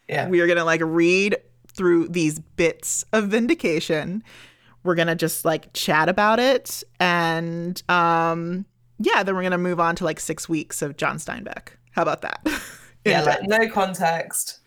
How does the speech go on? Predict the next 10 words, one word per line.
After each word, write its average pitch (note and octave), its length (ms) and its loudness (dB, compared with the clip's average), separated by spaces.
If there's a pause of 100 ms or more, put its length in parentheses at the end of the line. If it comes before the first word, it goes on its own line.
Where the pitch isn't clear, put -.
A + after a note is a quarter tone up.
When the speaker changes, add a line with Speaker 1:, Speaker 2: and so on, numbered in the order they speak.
(340)
Speaker 1:
no, F#3+ 160 2
Speaker 2:
Right. F#3 640 2
Speaker 1:
like, E3 260 -2
historical F3 520 -2
placement D#3+ 840 -4
or D3+ 520 -2 (240)
Speaker 2:
No, G3+ 240 2 (460)
no, E3+ 100 -2
Speaker 1:
Okay. D#3+ 240 -2
Speaker 2:
no, D#3 180 -6